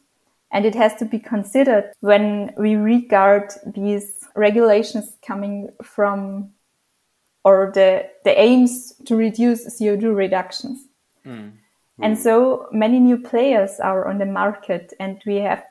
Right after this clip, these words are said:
Speaker 1: to give them the chance to supplement each other to really make this hydrogen value chain visible. Not regional and not national, but also international.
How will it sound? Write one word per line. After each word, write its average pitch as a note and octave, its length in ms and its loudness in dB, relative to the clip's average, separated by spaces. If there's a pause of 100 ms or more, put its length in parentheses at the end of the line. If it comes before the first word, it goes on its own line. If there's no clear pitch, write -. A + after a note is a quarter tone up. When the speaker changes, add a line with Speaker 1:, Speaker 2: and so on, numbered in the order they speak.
Speaker 1:
to A#3 100 -6
give A#3 240 -8
them G#3+ 160 -6
the G3 80 -8
chance A3 560 -4
to - 80 -8
supplement B3+ 800 -2
each G#3+ 240 -10
other A3+ 440 -4 (760)
to A#3 100 -2
really C4+ 840 0 (120)
make A3 380 -4
this - 280 -8
hydrogen G3+ 800 -4
value B3 420 0
chain G#3+ 540 -4
visible. G#3+ 640 -2 (220)
Not A3+ 280 2
regional D#4+ 800 2
and A#3 160 -2
not G#3+ 400 -2
national, C#4+ 880 0
but - 140 -4
also G#3+ 320 0
international. G#3+ 880 -6